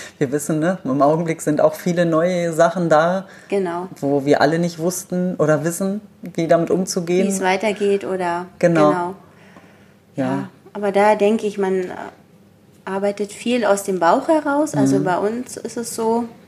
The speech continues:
Speaker 2: dass wir sagen, okay, wir treffen eine Entscheidung gemeinsam, mein
Speaker 1: Mhm.
Speaker 2: Mann und ich.
Speaker 1: Mhm.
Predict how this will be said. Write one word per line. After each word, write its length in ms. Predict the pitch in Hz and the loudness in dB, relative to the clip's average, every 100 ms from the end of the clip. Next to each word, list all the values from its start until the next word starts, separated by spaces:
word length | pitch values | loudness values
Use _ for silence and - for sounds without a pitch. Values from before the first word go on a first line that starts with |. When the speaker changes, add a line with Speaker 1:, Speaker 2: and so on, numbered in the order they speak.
| - - | -20 -14
Speaker 2:
dass 280 | - 202 - | -8 -8 -6
wir 80 | 196 | -6
sagen, 380 | 196 190 196 196 | -2 -2 0 -2
okay, 320 | 190 - 196 | -2 -2 -2
wir 140 | 190 180 | -2 -4
treffen 340 | - 202 202 | -6 -4 -2
eine 80 | 185 | -2
Entscheidung 560 | 185 190 185 226 233 220 - - 175 190 | -4 -2 -2 0 0 -2 -12 -14 -12 -6
gemeinsam, 720 | 185 175 170 226 262 285 294 - | -4 -4 -2 0 4 6 4 0
mein 160 | - 233 | -6 -4
Speaker 1:
Mhm. 60 | 240 | -2
Speaker 2:
Mann 180 | 233 | -2
und 140 | 247 240 | -4 -6
ich. 240 | 247 262 - | -8 -10 -6
Speaker 1:
Mhm. 280 | 175 202 | -4 -2